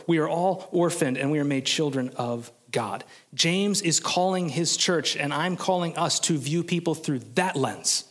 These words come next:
that all of us are poor, that it doesn't matter who walks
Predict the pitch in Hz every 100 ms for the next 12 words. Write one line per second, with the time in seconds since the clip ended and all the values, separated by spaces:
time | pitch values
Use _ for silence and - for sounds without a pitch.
0 | _ _ _ _ _ _ _ _ _ _
1 | _ _ - 175 - - _ - 208 208
2 | 170 147 - 131 107 - _ _ _ _
3 | _ _ _ - 165 196 190 180 160 214
4 | 196 196 -